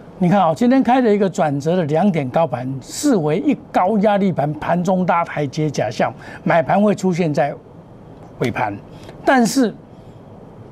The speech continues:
它最大的好处，能够守稳一七八八、八四一是一定要守住，就是所谓的五日线，五日线要守住才可以。看，它刚好到五日线这边，好，五日线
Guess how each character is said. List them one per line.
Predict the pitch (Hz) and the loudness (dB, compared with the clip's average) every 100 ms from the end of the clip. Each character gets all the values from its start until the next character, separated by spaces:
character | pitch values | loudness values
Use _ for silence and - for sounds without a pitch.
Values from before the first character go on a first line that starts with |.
| - - - | -20 -16 -2
它 | 240 262 - | 0 0 -2
最 | 311 269 | 0 0
大 | 196 226 | 2 2
的 | 156 | 0
好 | 120 113 | -4 -8
处， | - 151 | -8 -8
能 | 151 180 | -2 0
够 | 220 208 | 2 2
守 | - - 190 | 0 0 0
稳 | 196 160 131 226 | 0 -2 -6 -2
一 | 196 196 | 2 2
七 | 180 - 175 165 | 0 -4 -2 -2
八 | - 143 143 - - - - - | 0 0 0 -6 -18 -20 -20 -4
八、 | 151 151 - - - - - - - - - | 0 0 -4 -16 -20 -20 -20 -20 -20 -18 -2
八 | 156 160 | 0 0
四 | - 170 156 | -4 -2 0
一 | 151 | 0
是 | 143 220 | -2 0
一 | 190 | 2
定 | 202 | 4
要 | 185 147 | 2 0
守 | - 113 | -4 -10
住， | - 123 | -10 -10
就 | 135 156 | -6 -4
是 | 160 | -4
所 | 139 143 | -6 -2
谓 | 185 | 0
的 | 165 | 0
五 | 175 127 | -2 -2
日 | 170 160 | 0 0
线， | - 160 - - - - - - | 0 -4 -4 -16 -20 -20 -20 -2
五 | 170 240 | 2 4
日 | 269 | 4
线 | 269 247 | 2 2
要 | 214 | 2
守 | - 117 | -2 -10
住 | 117 151 | -8 -8
才 | 123 | -6
可 | 131 110 107 | -8 -8 -10
以。 | 113 - - - - - - | -12 -20 -20 -20 -20 -20 -16
看， | - 131 | -6 -2
它 | 175 | 0
刚 | 226 226 | 2 2
好 | 143 | 2
到 | 180 151 | 2 -2
五 | 131 | -2
日 | 160 | -6
线 | 139 170 117 | -4 -4 -4
这 | |
边， | 139 127 120 - - - | -6 -6 -10 -14 -20 -8
好， | 131 - - - - | -6 -6 -14 -20 -4
五 | 185 233 | 2 2
日 | 233 | 4
线 | 240 | 4